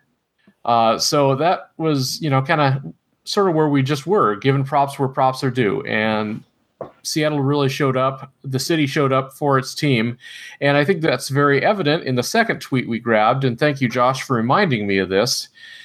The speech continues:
Um, following Seattle's win this weekend,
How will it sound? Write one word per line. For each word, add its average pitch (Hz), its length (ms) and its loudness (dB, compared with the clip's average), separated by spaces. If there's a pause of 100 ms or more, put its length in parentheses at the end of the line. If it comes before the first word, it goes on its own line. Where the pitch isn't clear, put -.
(260)
Um, 127 560 2 (720)
following 180 800 0
Seattle's 175 520 0
win 208 240 -2
this 151 200 -4
weekend, 127 600 0